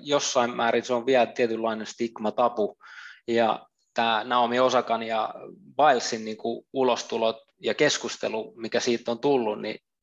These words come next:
ö, nimenomaan vahvistaa sitä, että on hyvin suuri stigma. Ö, ite kun näkee ehkä paljon, että sitä puhutaan, niin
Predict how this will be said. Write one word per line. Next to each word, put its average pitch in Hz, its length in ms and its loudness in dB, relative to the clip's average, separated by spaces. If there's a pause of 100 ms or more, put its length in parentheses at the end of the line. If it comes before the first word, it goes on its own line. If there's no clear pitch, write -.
ö, 104 40 -10 (500)
nimenomaan 123 520 0
vahvistaa 113 580 0
sitä, 110 300 -2
että - 200 -4
on 110 160 -10 (720)
hyvin 127 260 0
suuri 110 360 -2
stigma. 107 480 -10 (640)
Ö, - 20 -6 (420)
ite 127 220 0
kun 120 220 -4
näkee 117 360 2
ehkä 110 260 -2 (140)
paljon, 120 300 2
että - 200 -8
sitä - 200 -2
puhutaan, 139 580 4
niin 117 380 -8